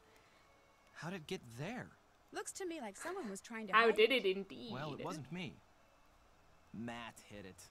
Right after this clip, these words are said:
Speaker 1: Oh
Speaker 3: Matt
Speaker 1: my
Speaker 3: hid
Speaker 1: gosh.
Speaker 3: it?
Speaker 1: He didn't go back to
Speaker 3: Did
Speaker 1: London.
Speaker 3: he?
Speaker 1: He's been here the whole time. Kyler was right.
Speaker 3: Matt
Speaker 1: Oh
Speaker 3: hid
Speaker 1: my
Speaker 3: it in the
Speaker 1: gosh.
Speaker 3: bed right behind you. Really? Without you seeing? Really? Really, Kit? Really? Really? Is that really? Really what happened? Really?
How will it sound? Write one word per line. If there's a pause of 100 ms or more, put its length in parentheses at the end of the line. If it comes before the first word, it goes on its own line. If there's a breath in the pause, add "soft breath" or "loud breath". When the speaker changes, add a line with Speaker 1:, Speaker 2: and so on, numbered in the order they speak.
(120)
Speaker 1:
Oh
Speaker 3:
Matt
Speaker 1:
my
Speaker 3:
hid
Speaker 1:
gosh.
Speaker 3:
it? (180)
Speaker 1:
He
didn't
go
back
to
Speaker 3:
Did
Speaker 1:
London.
Speaker 3:
he? (100)
Speaker 1:
He's
been
here
the
whole
time. (640)
Kyler
was (100)
right.
Speaker 3:
Matt
Speaker 1:
Oh
Speaker 3:
hid
Speaker 1:
my
Speaker 3:
it
in
the
Speaker 1:
gosh.
Speaker 3:
bed
right
behind
you. (340)
Really?
Without
you
seeing? (100)
Really? (160)
Really,
Kit?
Really? (300)
Really?
Is
that
really? (160)
Really
what
happened?
Really?